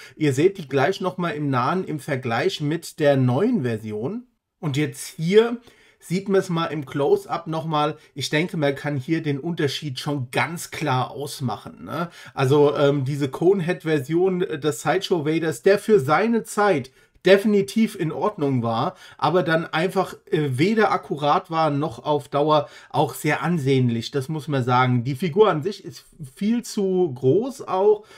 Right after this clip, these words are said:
also das ist im Scaling passt das überhaupt nicht, aber sie wirkt trotzdem jetzt mit dem Upgrade des Helms sehr, sehr geil. Wie gesagt, dieser, äh, wenn man sieht, wie alt diese Figur ist, wie viel besser dieses Cape ist,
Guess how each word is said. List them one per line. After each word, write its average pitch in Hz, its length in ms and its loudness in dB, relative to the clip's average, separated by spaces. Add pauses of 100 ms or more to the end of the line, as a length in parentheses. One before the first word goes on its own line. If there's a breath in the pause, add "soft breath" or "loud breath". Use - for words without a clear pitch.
(120 loud breath)
also 156 220 0
das 151 260 -4
ist - 160 -6
im 165 200 -4
Scaling 180 520 0
passt - 300 -8
das 175 140 -2
überhaupt 151 520 -4
nicht, 175 240 -6 (180 loud breath)
aber 147 180 0
sie 147 280 -2
wirkt 208 500 -4
trotzdem 196 540 0
jetzt 185 240 -2
mit 160 140 -4
dem 160 180 -4
Upgrade 185 580 2 (100)
des 160 200 -6
Helms 165 500 -4 (260 loud breath)
sehr, 135 480 6
sehr 123 200 0
geil. 104 400 -8
Wie 156 160 -2
gesagt, 156 480 -4
dieser, 143 460 2 (200 loud breath)
äh, 143 220 -4
wenn 156 200 0
man 165 140 2
sieht, 165 380 -6
wie 156 200 -10
alt 196 400 0
diese 170 280 -4
Figur 175 560 -4
ist, 160 260 -4 (240 loud breath)
wie 156 380 0
viel 220 440 2
besser 151 640 0
dieses 160 420 -8
Cape 175 380 2
ist, 147 240 -4